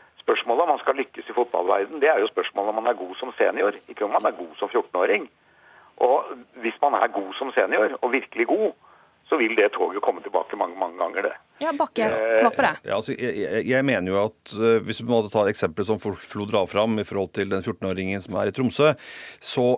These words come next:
Speaker 3: er ikke jeg sikker på at Tromsø er det beste laget for å tilrettelag-, tilrettelegge for denne fjortenåringen, for å måtte gjøre den kompetansen hans på fotball enda sterkere. Jeg tror at det finnes langt flere dyktigere klubber som er flinkere til å dra fram det talentet i enda større grad.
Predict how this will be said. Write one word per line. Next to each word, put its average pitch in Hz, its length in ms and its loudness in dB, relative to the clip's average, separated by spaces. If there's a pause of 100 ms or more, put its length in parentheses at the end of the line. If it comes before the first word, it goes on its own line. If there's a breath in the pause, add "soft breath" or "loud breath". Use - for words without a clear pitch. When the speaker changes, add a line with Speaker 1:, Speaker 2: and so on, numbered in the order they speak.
(240)
Speaker 3:
er 101 240 2
ikke 135 160 -4
jeg 107 160 0
sikker - 240 -8
på 104 140 -2
at - 80 -12
Tromsø 104 420 -2
er 92 320 0
det 101 140 0
beste - 180 -4
laget 90 400 -2
for 107 80 -4
å 98 80 -4
tilrettelag-, 92 640 -2 (100)
tilrettelegge 104 560 -2
for 107 220 -2
denne 98 100 -2
fjortenåringen, 107 560 0
for 107 240 -2
å - 20 0
måtte 107 300 -2
gjøre 101 480 0
den 92 160 -2
kompetansen 92 480 -6
hans 92 240 -4
på - 80 -16
fotball 135 320 2 (240)
enda 98 240 0
sterkere. 98 400 0 (400 loud breath)
Jeg 123 80 2
tror 107 160 0
at - 80 -6
det - 60 -6
finnes 120 180 -2 (160)
langt 127 240 0
flere 95 420 2
dyktigere 113 680 0 (260 loud breath)
klubber 151 400 4 (240 loud breath)
som 120 160 0
er - 60 -8
flinkere 95 340 0
til 117 80 -2
å 117 140 -6
dra 120 120 0 (140)
fram 107 240 0
det 95 80 -6
talentet 110 460 0
i - 100 -12
enda 92 260 0
større 90 240 -2
grad. 92 300 2